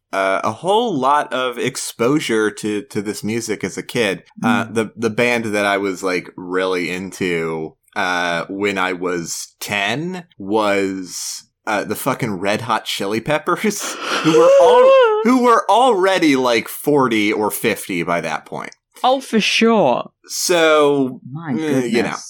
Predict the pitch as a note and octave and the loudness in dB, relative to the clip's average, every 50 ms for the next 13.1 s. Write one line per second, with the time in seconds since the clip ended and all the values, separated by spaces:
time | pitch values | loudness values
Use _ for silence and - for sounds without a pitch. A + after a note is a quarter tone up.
0 | - _ - - - _ _ - A2+ A2+ A2+ A2+ A2 A2 - C3+ - - D3+ C#3 | -20 _ -20 -20 -20 _ _ -4 -2 0 0 0 -2 -2 -4 -6 -4 0 0 2
1 | C3 C3 A#2+ A#2 G#2+ - - B2+ B2+ B2+ B2 A#2+ - A#2+ A#2+ A#2+ A#2 - B2+ A#2+ | 2 2 2 0 0 2 2 2 2 0 0 0 0 0 0 -2 -2 -2 -2 -2
2 | A2 - - A#2+ A#2 A2+ G#2+ G#2 G2+ G2+ - A2+ B2 C3 - - D3+ G3+ G3+ E3 | -2 -4 -6 -8 -6 -4 -4 -2 -4 -4 -2 -2 -2 -2 -2 -2 -2 -2 -4 -8
3 | A2+ - B2+ B2 B2 A#2+ - B2+ A#2 - B2 A#2 A2 G2+ G2 G2 G2 G2 - - | -6 -2 0 0 0 0 -2 -4 -4 -2 -2 -2 -2 -2 -2 -2 -2 -2 -2 -6
4 | - - E2 F2 F2 F#2 G2+ F#2+ - - G2+ G2 F#2+ F#2 - - G2 F#2+ F2+ - | -6 -4 -2 -2 0 0 -2 -4 -4 -4 -4 -4 -4 -4 -6 -4 -2 -2 -2 -2
5 | - G2 F#2+ F#2+ F#2+ F#2 F2+ E2 E2+ F2+ F2+ E2+ A2 A2 G#2+ G#2+ G#2+ - - - | -4 -2 -2 -2 -2 -4 -4 -4 -4 -4 -2 -2 0 0 0 0 -2 -4 -6 -8
6 | - G#2 G2 F2+ - - - F#2+ F#2+ F#2 F2+ E2+ E2+ E2+ E2 E2+ E2+ - _ _ | -8 -6 -6 -8 -8 -6 -2 -2 0 0 -2 -2 -4 -4 -6 -6 -8 -10 _ _
7 | _ - G2+ F#2 F2+ F2+ E2+ - F2+ E2+ E2 E2 D#2+ - - _ - F#2 E2 - | _ -6 -4 -2 -2 -4 -4 -4 -4 -4 -4 -6 -8 -12 -12 _ -10 -10 -10 -12
8 | - - E2 - - - - A2+ - _ _ - C3 A#2+ A#2 A2 A2+ A#2+ - - | -14 -14 -14 -12 -12 -12 -14 -16 -18 _ _ -12 -10 -10 -8 -10 -10 -12 -12 -6
9 | - F#3+ G#3+ A3+ G3 F#3 F3 F3 E3 C#3+ C#3+ E3 F#3 - F3+ D#3+ C#3+ C3+ - - | -2 0 0 0 0 0 -2 -2 -2 -2 -2 -2 -2 -2 -2 0 0 -2 -2 -2
10 | C#3+ B2+ B2 B2 A#2+ A#2+ A#2 A2 - - - - B2 A#2+ A#2+ A#2 A2+ A2+ A2+ - | 0 0 2 2 2 2 2 0 -2 -4 -4 -2 0 2 2 2 2 0 -2 -2
11 | - A2 B2 B2+ B2 A#2+ B2 B2 A#2+ - B2 A#2+ A#2+ A#2+ A#2 A#2 - A#2+ B2 A#2 | -2 0 0 0 0 2 0 0 0 0 0 0 2 2 0 0 0 -2 -2 -2
12 | A#2 A2+ - - C3 B2+ B2 B2 A#2+ A#2 - - - B2 A#2+ A#2+ A#2+ A#2+ A#2 A#2 | -2 -4 -4 -4 -2 -2 0 -2 -2 -4 -4 -4 -2 0 2 2 2 2 2 0
13 | A2+ A2 | -2 -2